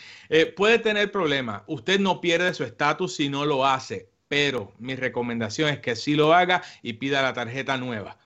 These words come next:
para que no tenga problemas y, y se evite. Hay muchos oficiales nuevos, jóvenes, que nunca han visto ese documento y le pueden preguntar qué es o, o, o pensar que no es el documento usual y ponerlo a hacer una fila, que tal vez usted lo pueda explicar al rato,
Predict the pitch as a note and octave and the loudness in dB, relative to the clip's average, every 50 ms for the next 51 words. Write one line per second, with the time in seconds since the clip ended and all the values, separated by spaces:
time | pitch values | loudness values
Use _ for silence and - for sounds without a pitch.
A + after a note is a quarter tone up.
0 | _ _ A#2+ A#2+ A#2+ A2+ A2+ A#2+ A#2+ A#2 A2 B2 B2 B2+ B2 A2+ B2+ C3 B2+ C3 | _ _ -4 -2 -2 -2 -4 -6 -6 -6 -6 -4 -4 -4 -4 -2 -4 -4 -2 0
1 | C#3 C#3 C#3+ C#3+ C3+ C3 C3 B2 A#2 A2 E2 A#2 A#2 A2+ - C3 B2 C3 C#3+ C#3+ | -2 0 0 0 -2 0 -2 -4 -4 -4 -6 -6 -8 -4 -2 -2 0 0 0 0
2 | C#3+ D#3 D3 - - - - - E3+ G3 G#3+ G#3 A#3 A3 G#3 G3 - F#3+ - - | 0 0 -2 -2 -6 -6 -4 -2 0 0 0 2 2 0 0 -2 -4 -6 -2 0
3 | F3 F#3 F#3 E3 D#3 E3 F3 E3+ D#3 C#3 A#2+ A#2+ D#3+ F3 E3+ D#3+ C#3 B2 - C#3+ | 0 0 0 0 0 2 2 4 4 2 2 2 2 2 2 0 0 -2 -4 -4
4 | C#3+ D#3 D#3+ E3 E3 E3 E3+ D#3+ - F3+ F3 E3 D#3 D3+ D3+ D3+ D3 C3+ D3+ D#3+ | -4 -2 -2 -2 0 0 0 -2 -2 -2 0 2 4 4 2 2 -2 -4 -4 -4
5 | D#3 D3 C3+ B2+ A2+ B2+ C#3 D3+ D3+ D#3 D3+ D3 C3+ D3+ D#3 D3+ - - - - | -4 -4 -6 -4 -2 -2 -2 0 2 2 2 2 2 0 0 0 -4 -12 -20 -20
6 | - - _ _ D3 C#3 D3 E3 E3+ D#3+ D3+ - - B2 C3+ C3 B2 A#2 C3+ C3 | -20 -20 _ _ 2 4 6 6 6 6 4 0 -4 -2 -2 -2 -2 -2 -2 -2
7 | B2 A#2+ A#2+ - - - - - - C3 C#3 C#3 C3+ C3 A2+ - - _ - - | -2 -2 -4 -8 -14 -20 -20 -12 -6 -2 0 0 0 -2 -4 -8 -14 _ -2 0
8 | D3 D3 C#3 - D#3+ D#3 D#3+ D#3 F3+ E3 D#3 D#3 D#3+ E3 E3 D#3 D3 D3+ D3+ D3+ | 2 2 2 2 0 0 2 0 0 0 0 0 -2 0 -2 0 2 0 0 0
9 | D3+ C#3+ C#3+ D3 D3+ D3+ D3+ D3 C#3 - D#3+ E3 E3+ E3 D#3+ D#3 C#3+ - C3+ C#3+ | 0 -2 -2 -2 -2 -2 -4 -6 -2 2 4 4 4 6 4 2 0 -2 -4 -6
10 | D3 D3+ D#3+ D#3+ D#3 - D#3 D#3+ D#3 C#3 - G3 F3 D#3 - E3 D#3 D#3+ E3 F#3+ | -4 -2 -2 -2 -2 -4 -4 -4 -6 -6 -4 -4 -4 -4 -4 -2 0 0 2 2
11 | G#3+ A3+ A#3 - - G#3+ G#3+ G#3 G3 G3 G3 G3 G3+ G3 - - - F#3+ E3 D#3+ | 0 -2 -2 -4 -2 -2 -2 0 0 0 0 0 0 -2 -4 -6 -6 -6 -2 0
12 | E3+ F3+ F#3 F#3 F3+ D#3 D#3 F3+ F#3+ F#3 F#3 G3 F3+ | 2 2 4 2 2 2 4 4 4 2 2 -2 -4